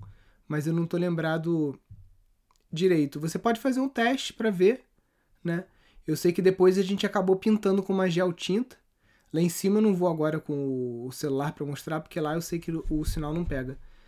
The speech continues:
Mas eu já mostrei algumas, algumas fotos. Eu vou botar nos stories aqui depois da, de-, é, ainda hoje. Não vou falar depois da live, porque vai acabar a live e eu já tenho uma reunião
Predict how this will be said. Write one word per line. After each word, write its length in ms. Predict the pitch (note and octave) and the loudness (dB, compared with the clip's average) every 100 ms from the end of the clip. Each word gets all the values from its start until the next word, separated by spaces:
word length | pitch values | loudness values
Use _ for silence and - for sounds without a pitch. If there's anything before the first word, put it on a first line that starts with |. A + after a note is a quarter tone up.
| _ - _ | _ -20 _
Mas 220 | C#3 C#3+ | -6 -4
eu 80 | C#3+ | -2
já 100 | D3+ | -2
mostrei 340 | D#3 D3 D#3+ D3+ | -2 -4 -2 -2
algumas, 320 | D3 D3 - - - | -2 -4 -6 -12 -10
algumas 480 | C3+ C3 C#3 C3+ - | -8 -6 -4 -4 -6
fotos. 320 | - F3+ - | -4 -4 -2
Eu 60 | E3+ | -2
vou 100 | F3 | 0
botar 240 | F#3 F3+ | 0 0
nos 140 | F3+ | -2
stories 500 | F3 - D#3 D#3 D3+ | -4 -4 -2 -2 -2
aqui 160 | D3 D3 | -4 -4
depois 420 | C#3+ - C#3+ C#3 | -6 -2 -4 -2
da, 280 | C#3 C3 A#2+ B2 - | -4 -6 4 6 6
de-, 120 | C#3+ - - - | 2 -2 -6 -4
é, 640 | C#3 C#3 C#3 C3+ C3+ B2+ - | -4 -2 -4 -6 -8 -12 -4
ainda 300 | E3 F#3+ G3 | 0 4 4
hoje. 240 | D3 C3+ C3 | 4 2 -4
Não 80 | D3 | -8
vou 60 | |
falar 220 | D3 D#3+ D#3 | -4 -2 -2
depois 240 | D3 D#3+ | -2 -2
da 100 | D3 | 0
live, 240 | D3+ F3 | 0 -2
porque 120 | - E3 | -2 -2
vai 100 | E3+ | 0
acabar 280 | E3 D#3 | -2 0
a 40 | D3 | 0
live 220 | D#3+ F3 | 0 0
e 20 | |
eu 60 | F3 | 0
já 100 | F3 | -2
tenho 160 | F3 | -2
uma 100 | F3 | 0
reunião 480 | E3 F3 E3+ D#3 E3 | 0 -2 -2 -2 -4